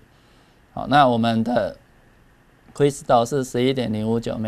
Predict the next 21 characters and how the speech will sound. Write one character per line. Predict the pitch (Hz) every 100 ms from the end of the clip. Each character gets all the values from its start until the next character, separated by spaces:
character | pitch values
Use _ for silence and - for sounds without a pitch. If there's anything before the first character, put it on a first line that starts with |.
| 107
兆 | 107
赫 | 101 117 -
兹， | - 165
包 | 117 123
瑞 | 120 113
是 | 127 113
设 | 117 117
成 | 110 -
四 | - 107
八 | 104 -
零 | -
零。 | - - - 226 - _ - - - - _
好， | -
那 | 131 135 127 -
这 | 135
个 | 131 120
是 | 113
我 | 127
们 | 110 -
的 | -
程 | - -